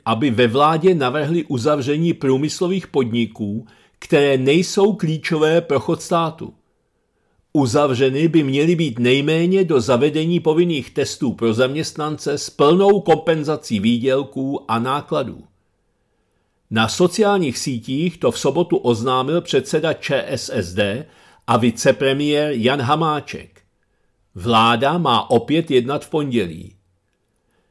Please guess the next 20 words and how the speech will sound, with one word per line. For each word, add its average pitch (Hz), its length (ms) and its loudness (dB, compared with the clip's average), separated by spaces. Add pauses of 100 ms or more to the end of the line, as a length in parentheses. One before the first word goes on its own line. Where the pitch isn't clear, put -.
(720)
Také 190 360 2
sociálně 202 640 4
demokratická 175 840 0
ministryně 151 640 -2
práce 156 500 -2
Jana 127 220 0
Maláčová 120 800 0
v - 120 -20
pátek 151 420 0
večer 127 520 0
na 151 120 -2
Twitteru 165 420 2
uvedla, 101 680 0 (800)
že 123 300 2
než 151 320 2
začne 185 420 0
povinné 185 440 4
testování 180 680 2
ve 165 140 4
firmách, 110 720 -2